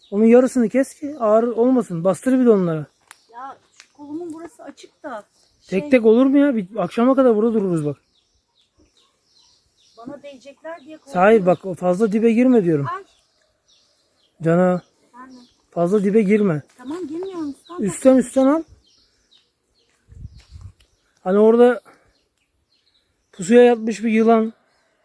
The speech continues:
Speaker 1: akrep.
Speaker 2: Fena ısırdı ha.
Speaker 1: Tamam, gel bırak. Bir buçuk kilo olmuştur zaten o.
Speaker 2: Olmamıştır.
Speaker 1: Olmuştur. Ispanak alsak o kadar veriyorlar zaten, bir buçuk kilo.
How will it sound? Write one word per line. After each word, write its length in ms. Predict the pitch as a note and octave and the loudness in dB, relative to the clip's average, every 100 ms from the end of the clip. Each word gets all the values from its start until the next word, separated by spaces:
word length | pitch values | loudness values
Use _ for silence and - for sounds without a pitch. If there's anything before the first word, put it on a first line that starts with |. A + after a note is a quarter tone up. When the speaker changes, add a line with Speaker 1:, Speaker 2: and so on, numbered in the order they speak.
| _ - | _ -4
Speaker 1:
akrep. 440 | F#3+ F3+ A3 G#3+ _ _ _ _ _ _ _ _ _ _ _ _ _ _ _ _ _ _ _ _ _ _ _ - _ _ _ | -4 0 0 0 _ _ _ _ _ _ _ _ _ _ _ _ _ _ _ _ _ _ _ _ _ _ _ -20 _ _ _
Speaker 2:
Fena 320 | A#3 B3 B3+ A#3+ | -20 -20 -20 -20
ısırdı 420 | - A3 G3 G#3 | -20 -20 _ -20
ha. 100 | A3+ | -8
Speaker 1:
Tamam, 280 | A3 G#3 G3+ | 0 2 2
gel 240 | G3+ F#3+ F3+ | 2 2 2
bırak. 320 | F3 - _ _ _ _ _ - | -2 -4 _ _ _ _ _ -8
Bir 100 | A#3 | -4
buçuk 240 | B3 - | -4 -6
kilo 160 | A#3 A3 | 2 4
olmuştur 340 | A3+ G#3+ - | 4 0 -4
zaten 280 | F3 D#3+ D3+ | -4 -4 -4
o. 100 | C#3+ - _ _ | -10 -14 _ _
Speaker 2:
Olmamıştır. 540 | G#3+ G#3+ _ _ _ _ _ | _ _ _ _ _ _ _
Speaker 1:
Olmuştur. 420 | E3 F#3+ A3+ - | -2 0 0 -2
Ispanak 380 | F#3+ - A3+ B3 | -6 -2 0 2
alsak 220 | A#3+ B3 | 2 2
o 100 | C4 | 2
kadar 280 | B3+ C4 A#3+ | 4 4 4
veriyorlar 260 | G3 F3+ E3 | 2 2 0
zaten, 340 | D#3+ D#3 E3+ | -2 -6 -8
bir 100 | E3+ | -6
buçuk 200 | D#3 - | -10 -12
kilo. 160 | C#3+ | -12